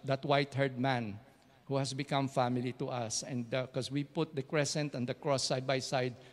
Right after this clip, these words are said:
in all the homes that we build for their, for, for, for their community. And he said, "I want you also to protect his children and, and, and, and, uh, the,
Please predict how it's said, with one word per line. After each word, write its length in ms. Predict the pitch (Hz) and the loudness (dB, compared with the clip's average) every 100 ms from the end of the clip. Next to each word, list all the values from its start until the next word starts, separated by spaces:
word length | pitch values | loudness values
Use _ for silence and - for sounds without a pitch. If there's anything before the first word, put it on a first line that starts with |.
| - | -8
in 140 | 127 143 | -4 0
all 160 | 143 | 0
the 120 | 135 | 2
homes 320 | 117 139 135 151 | 2 2 2 0
that 160 | 135 | 0
we 100 | 139 | 0
build 300 | 120 135 123 | 0 -2 -4
for 220 | 123 139 127 | -4 -4 0
their, 260 | 127 120 - - - - | 0 -2 -6 -18 -20 -18
for, 260 | - 143 131 | -2 2 2
for, 200 | 139 120 | -2 -4
for 200 | - 127 | -2 0
their 140 | 131 | 0
community. 640 | 127 120 127 120 120 117 | 0 0 2 0 -2 -4
And 140 | 113 117 | -4 -2
he 120 | 139 | -2
said, 360 | 131 151 143 - - - - - - - - _ - - | 2 2 2 -4 -18 -20 -20 -20 -20 -20 -20 _ -20 0
"I 120 | 143 | 4
want 240 | 147 160 165 - | 6 6 2 2
you 180 | 151 175 | 2 4
also 360 | 151 135 156 | 2 2 0
to 120 | 143 131 | 0 -2
protect 460 | 131 127 151 135 | -2 0 0 0
his 180 | 131 120 | -2 -2
children 600 | - 156 151 156 151 156 - | 2 2 2 -2 -2 -4 -2
and, 340 | 123 110 175 | -2 -2 -6
and, 240 | 127 127 - | -2 -2 -2
and, 240 | 131 123 131 | -2 -2 -2
and, 240 | 131 120 | -2 -2
uh, 180 | 123 123 | -2 -2
the, 240 | 120 120 | -2 -6